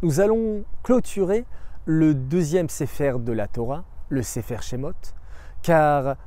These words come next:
nous allons lire les deux dernières parachiotes, Vayakel et Pekoudé. Dans ces parachiotes, nous allons rappeler la mitzvah tellement grande, celle du Shabbat.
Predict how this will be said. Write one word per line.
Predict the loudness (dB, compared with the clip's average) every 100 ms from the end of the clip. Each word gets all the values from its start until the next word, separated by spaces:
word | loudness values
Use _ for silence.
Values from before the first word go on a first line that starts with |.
| -2
nous | 2 6
allons | 6 6
lire | 4 4 4
les | 2
deux | 4 2
dernières | 2 2 4 2 0
parachiotes, | 0 0 0 0 -2 -4 -8 -12 -12 -8
Vayakel | 0 2 2 0 -4 -6 -6 -6 -10 -10 -10 -8 -2
et | -2
Pekoudé. | -2 -4 -6 -6 -8 -10 -12 -12 -10 -10 -10 -10 -12 -12 -14 -8 0
Dans | 6 8 8 6 0
ces | -6 2 4
parachiotes, | 4 2 2 2 2
nous | 0 2
allons | 4 4 2
rappeler | 2 0 0 0 0 -2 -6 -8 2
la | 4 4 4
mitzvah | 0 0 -2 0 2 0 -4 -10 -16 -16 -12
tellement | -4 -2 -2 -2
grande, | -2 -4 -6 -6 -8 -12 -20 -18 -16 -16 -10
celle | -6 -4 -2 -2 -6 -8 -16 -18 -18 -18 -12
du | -6 -6
Shabbat. | -6 -8 -10